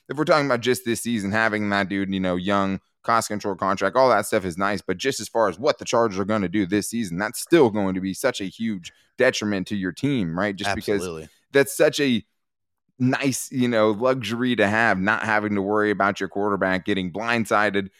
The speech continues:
Speaker 1: you know, and not having to worry about Justin Herbert in the pocket from that side. And it just, I, Rashawn Slater's so damn good already that that's a great call there. But getting back to Derwin James, we had another question about Derwin James. I would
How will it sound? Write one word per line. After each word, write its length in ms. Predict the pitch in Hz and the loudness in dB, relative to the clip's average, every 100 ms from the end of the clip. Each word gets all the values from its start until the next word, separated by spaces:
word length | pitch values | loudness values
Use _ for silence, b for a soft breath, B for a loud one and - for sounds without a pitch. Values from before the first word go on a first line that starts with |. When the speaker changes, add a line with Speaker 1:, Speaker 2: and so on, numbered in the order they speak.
| _ | _
Speaker 1:
you 120 | 117 117 | 0 2
know, 200 | 107 104 | 2 2
and 160 | 107 | 2
not 160 | 110 113 | 2 2
having 200 | 113 110 | 0 0
to 60 | |
worry 200 | 104 107 | 0 2
about 260 | 101 98 98 | 2 2 2
Justin 320 | 101 101 98 | -2 -2 -2
Herbert 320 | 95 101 92 | -2 0 0
in 100 | 95 | -2
the 80 | 95 | -2
pocket 380 | 95 92 95 87 | 0 0 -2 -6
from 160 | 95 92 | -4 -2
that 240 | 92 87 | -2 -2
side. 320 | 92 92 87 | -2 -2 -2
And 120 | 92 | -2
it 120 | 92 90 | -4 -4
just, 320 | 98 - - _ _ - | -6 -8 -14 _ _ -4
I, 80 | 120 101 82 98 | -4 -4 _ -4
Rashawn 360 | - - 139 117 | -2 0 0 2
Slater's 360 | 120 101 95 | 0 0 -2
so 340 | - 110 104 95 | 0 2 2 -2
damn 320 | 92 92 90 | -2 -2 -2
good 240 | 90 87 | -2 -2
already 540 | 87 87 85 87 85 82 | 0 0 0 -2 -2 -4
that 220 | 85 87 | -4 0
that's 240 | 98 - | -2 -2
a 40 | 95 | -10
great 320 | 92 92 82 | -6 -6 -4
call 240 | 92 87 | -2 -2
there. 220 | 82 78 | -4 -8
But 280 | 82 123 101 b b | -6 -2 -2 b b
getting 240 | - 190 160 | -4 0 2
back 220 | 156 147 | 2 0
to 100 | 131 | -2
Derwin 360 | 120 120 113 104 | 0 0 0 -2
James, 260 | 107 104 | -2 -2
we 100 | 107 | 0
had 160 | 113 117 | 0 0
another 380 | 113 139 190 175 | 0 0 -2 0
question 360 | 117 110 104 | 2 0 0
about 280 | 95 92 90 | 0 0 0
Derwin 320 | 90 90 90 | -2 -4 -4
James. 340 | 82 85 98 95 | -6 -6 -4 -2
I 120 | |
would 100 | 104 | -4